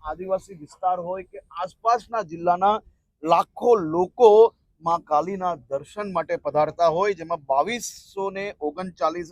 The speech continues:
એક્સ્ટ્રા ટ્રીપ કરવામાં આવી. ભુજ માતાના મઢે દર્શન કરવા માટે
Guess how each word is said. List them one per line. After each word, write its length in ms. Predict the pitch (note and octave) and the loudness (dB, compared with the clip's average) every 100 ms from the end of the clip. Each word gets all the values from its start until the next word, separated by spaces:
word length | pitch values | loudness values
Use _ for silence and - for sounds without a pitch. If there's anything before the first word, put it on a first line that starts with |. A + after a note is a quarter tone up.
| _ | _
એક્સ્ટ્રા 340 | _ _ - D3+ | _ _ -8 -8
ટ્રીપ 260 | - F3 - | -8 -14 -8
કરવામાં 380 | F3 F3+ F3+ F#3 | -4 -4 -2 -4
આવી. 180 | F#3+ A3 _ _ _ _ _ _ D#3 | -4 -12 _ _ _ _ _ _ -10
ભુજ 260 | A#3 B3+ A3+ E3+ D#3 | -8 -8 -10 -16 0
માતાના 560 | E3 F3+ A#3+ A#3+ A#3 | 2 4 6 6 6
મઢે 320 | G3 F3+ F#3+ G3 | 6 2 2 2
દર્શન 400 | F3 F3+ G3+ G#3 | 2 0 -6 -6
કરવા 300 | G3 G3 G3+ | -2 4 6
માટે 260 | G3+ G3 | 6 2